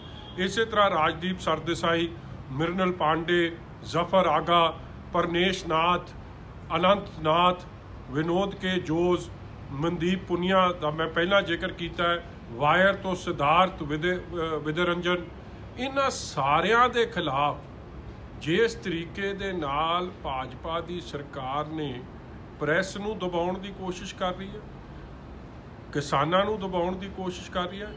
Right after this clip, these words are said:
ਇਹਦੇ ਨਾਲ ਇਹ ਲੋਕਤੰਤਰ ਨਹੀਂ ਬਚਦਾ। ਇਹ dictatorship, ਇਹ ਧੱਕੇਸ਼ਾਹੀ ਹੈ।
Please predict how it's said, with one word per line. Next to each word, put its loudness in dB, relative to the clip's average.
ਇਹਦੇ -6
ਨਾਲ 2
ਇਹ -4
ਲੋਕਤੰਤਰ -4
ਨਹੀਂ -4
ਬਚਦਾ। -10
ਇਹ -4
dictatorship, -4
ਇਹ -4
ਧੱਕੇਸ਼ਾਹੀ 0
ਹੈ। -12